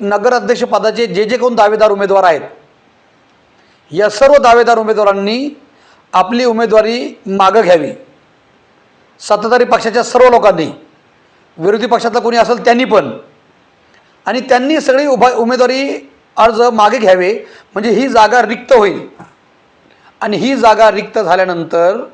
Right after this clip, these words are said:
ही जागा रिक्त झाल्यानंतर तुम्हाला माहीत आहे का, जागा रिक्त झाल्यानंतर सहा महिन्यामध्ये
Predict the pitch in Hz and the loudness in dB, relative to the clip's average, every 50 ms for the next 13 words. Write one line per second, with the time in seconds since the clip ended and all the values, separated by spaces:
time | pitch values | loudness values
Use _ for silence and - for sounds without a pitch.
0 | _ _ _ _ _ _ _ _ _ _ _ _ _ _ _ _ _ _ _ _ | _ _ _ _ _ _ _ _ _ _ _ _ _ _ _ _ _ _ _ _
1 | _ 208 240 247 220 220 214 226 226 214 214 220 - 233 202 180 196 196 190 185 | _ -6 -4 0 2 2 2 2 2 0 0 -2 -2 -2 0 -2 -2 -4 -6 -4
2 | 170 190 190 196 214 202 - 208 208 214 226 214 202 190 233 233 240 208 185 190 | 0 0 0 0 0 -4 -4 -4 -2 -2 0 0 -2 -2 -2 -2 0 2 2 2
3 | 196 233 269 - - - - - _ - - 190 175 202 196 196 214 254 240 226 | 0 -2 -6 -12 -16 -20 -20 -20 _ -8 -8 -4 0 0 0 2 2 0 -2 -2
4 | - - - 254 220 214 220 220 202 185 240 226 - - - - 214 180 190 233 | -4 -6 -4 -2 0 0 -2 -2 -4 -4 -6 -6 -6 -10 -6 -4 -2 0 2 2
5 | 247 240 226 220 214 208 214 214 208 208 196 180 196 208 208 220 233 247 247 - | 2 2 0 -4 -4 -4 -4 -4 -4 -4 -4 -2 0 0 0 0 0 -2 -6 -10